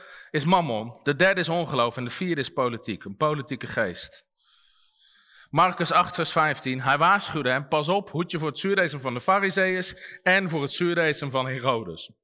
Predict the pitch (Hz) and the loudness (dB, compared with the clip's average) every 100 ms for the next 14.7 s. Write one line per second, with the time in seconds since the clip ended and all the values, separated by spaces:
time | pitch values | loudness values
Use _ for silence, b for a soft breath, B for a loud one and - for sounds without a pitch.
0 | _ _ _ _ - 143 165 170 190 185 | _ _ _ _ -10 -2 2 4 2 0
1 | 175 B B B - 160 147 135 127 - | -2 B B B -2 0 2 0 -2 -2
2 | 175 175 170 160 143 151 143 139 127 110 | 2 2 2 -2 -2 -2 -2 -2 0 0
3 | - - - B B B - 135 - 202 | -2 -10 -14 B B B -10 -4 2 2
4 | 214 202 196 165 135 131 - - 110 160 | 2 0 -2 -2 -2 -2 -6 -14 0 2
5 | 180 180 175 175 - 156 - 156 90 - | 4 2 0 -2 -2 0 0 0 0 -6
6 | - - B B B - 143 139 - 165 | -8 -10 B B B -2 0 0 2 2
7 | 160 156 151 143 135 147 139 123 113 117 | 2 -2 -2 0 0 0 -2 -4 -2 -2
8 | 98 87 B B B - 127 180 170 175 | -2 -6 B B B -8 0 2 2 0
9 | 156 135 117 180 175 165 131 131 151 147 | -4 -2 -2 0 0 0 0 0 0 -2
10 | 147 147 131 - - 131 143 127 123 110 | -4 -4 -8 -12 -14 -4 -2 -2 -2 -4
11 | - B B B - 208 208 202 196 190 | -6 B B B 0 2 2 2 2 2
12 | 185 143 139 156 175 175 170 165 151 127 | 0 0 0 0 0 2 0 0 -4 -6
13 | - 190 180 175 - 170 165 156 147 139 | -4 -2 0 -2 -4 -2 -2 -2 -4 -2
14 | 123 117 - 113 98 92 80 | 0 0 -2 -6 -6 -8 -14